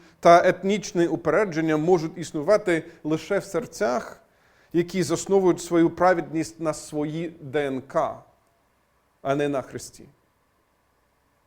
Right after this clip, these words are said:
Така людина не тільки не буде проповідувати Євангеліє всім народам, вона не може проповідувати Євангеліє. Чому? Тому що вона насправді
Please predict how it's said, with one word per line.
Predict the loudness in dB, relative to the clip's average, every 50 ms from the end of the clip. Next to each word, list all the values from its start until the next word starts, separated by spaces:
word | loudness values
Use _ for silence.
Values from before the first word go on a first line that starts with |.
| _ _ _ _ _ _ _ _ _ _ _ _ _ _ _ _ _ _ _ _ _
Така | 0 4 8 10 10 10
людина | 10 6 2 2 2 4 6 6
не | 6 6 4 2
тільки | 2 2 0 -2 0 0 0 2
не | 4 4 4
буде | 2 2 -2 -2 0 0 0 0
проповідувати | 0 0 -2 -2 -2 -4 -4 -4 -4 -4 -4 -2 2 2 2 2 2 -2 -6
Євангеліє | -4 -4 0 0 0 0 0 -4 -6 -6 -4 -2 -4 -4
всім | -4 -6 -10 -8 -8 -6 -6 -4
народам, | -4 -4 -4 -6 -8 -10 -10 -10 -12 -12 -14 -16 _ _ _ _ _ _ _ _ _ _ _ _ _ _ _ _ _ _ _ _ _ _ _ _ _ _ _ _ _ _ _ _ _ _ _ _ _ _ _ _ _ _ _ _ _ _ _ _ _ _ _ _ _ _
вона | 2 4 6 8 6 6
не | 6 4 4
може | 4 2 4 4 4 4 4 2
проповідувати | 0 0 -2 -2 -2 -4 -4 -4 -4 -4 -4 -4 -4 -4 -6 -6 -10
Євангеліє. | -10 -8 -8 -6 -4 -4 -4 -6 -8 -10 -10 -10 -10 -12 -14 -18 -20 _ _ _ _
Чому? | -4 -2 0 2 2 0 0
Тому | 0 0 2 2 0
що | 2 2 2
вона | 4 4 4 4 4 4
насправді | 2 2 -2 0 2 2 2 4 4 2 2 2